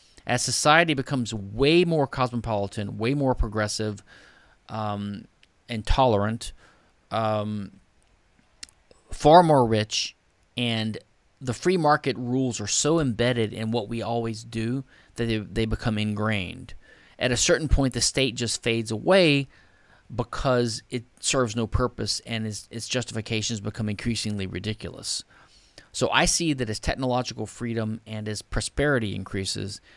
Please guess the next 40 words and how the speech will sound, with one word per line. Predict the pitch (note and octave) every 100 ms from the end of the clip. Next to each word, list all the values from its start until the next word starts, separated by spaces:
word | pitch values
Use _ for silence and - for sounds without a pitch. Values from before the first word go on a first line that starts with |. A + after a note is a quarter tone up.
| _ -
the |
state's | G#2+ - C3 B2+ -
role | A#2+ A#2 A2+ A2
just | A#2 A#2+ -
naturally | A2+ G#2+ B2 - G#2+ G#2+ F2
atrophies. | G2 - F#2+ - - - - _ - - - _ _ _ -
Um, | A#2 A2 G#2+ _
that's | C3+ -
what | D3
I'm | A2
hoping | G#2 D3 A#2
for. | - G2 - - - -
But |
if | C#3+
that's | F#3 A#3+
the | F#3
case, | - C#3+ C#3
we | D3 D#3+
libertarians | E3+ D3 - E3 D#3 C3
serve | - D#3+ B2+
no | C#3 F3+
role | D#3+ C3 B2+ C3+
other | B2 B2
than | A2+ A2+
historians | A#2 - D3+ D3 B2+ A#2 G#2+
explaining | G#2 - - C#3+ C#3+ C3+ B2 A#2
the | A2+
background | B2+ C3+ - B2 A2+
economics, | A2 A2 A#2 C3 A2 -
basically, | G#2 G#2 A2 A2 G#2+
of | G#2+
what's | A2 -
going | G2+ F#2+
on. | B2 C#3 D#2 B2+ - - -
We're | B2+
not | E3 E3
the | -
cause | - - G3 E3+ -
of | C2
it. | A1+ -